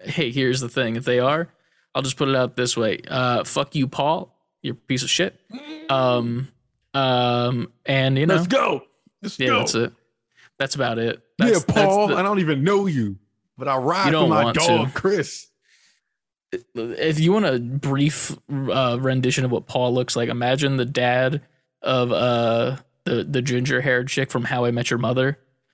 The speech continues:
Speaker 1: the dude who
Speaker 2: Okay.
Speaker 1: made, like, all the board games and shit. Imagine
Speaker 2: Mm-hmm.
Speaker 1: that guy. That's, that's Paul, but with, like, less motivation in life. <clears throat> But yeah.
Speaker 2: Yeah, Paul, you can suck balls through a straw, dog.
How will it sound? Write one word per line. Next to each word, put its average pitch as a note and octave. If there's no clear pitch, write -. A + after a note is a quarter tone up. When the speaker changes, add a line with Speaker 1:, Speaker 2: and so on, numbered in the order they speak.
Speaker 1:
the C3+
dude B2+
who A#2
Speaker 2:
Okay. A#2+
Speaker 1:
made, B2
like, A#2+
all B2+
the B2
board A#2+
games C#3
and D3
shit. -
Imagine C3+
Speaker 2:
Mm-hmm. B2
Speaker 1:
that G2+
guy. -
That's, -
that's -
Paul, -
but G#2+
with, B2+
like, A2
less B2
motivation A#2
in A#2+
life. -
<clears throat> -
But E3+
yeah. B3+
Speaker 2:
Yeah, A#2+
Paul, B2
you B2
can B2+
suck -
balls B2
through B2
a F#2+
straw, A#2
dog. A#2